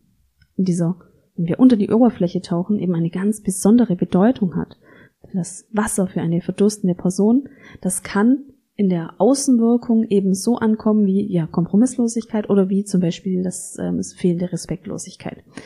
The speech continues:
Ich möchte gar nicht so sehr ins Detail gehen, weil es ja auch nicht nur mich betrifft. In der Folge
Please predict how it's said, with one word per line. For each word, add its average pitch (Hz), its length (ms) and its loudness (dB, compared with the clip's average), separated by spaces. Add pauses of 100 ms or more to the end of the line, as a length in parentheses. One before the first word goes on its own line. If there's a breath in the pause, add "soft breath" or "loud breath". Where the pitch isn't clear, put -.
(180 loud breath)
Ich - 80 2
möchte 247 200 2
gar 196 200 -2
nicht 302 140 -2
so 214 100 -4
sehr 196 160 -2
ins 190 140 -6
Detail 214 500 -6 (180)
gehen, 233 320 2
weil 180 340 0
es 185 200 -10
ja 170 160 -6
auch - 240 -8 (320 soft breath)
nicht 214 160 0
nur 202 160 6
mich 214 320 6
betrifft. - 560 -4 (440)
In 233 140 8
der 220 160 6
Folge 220 600 0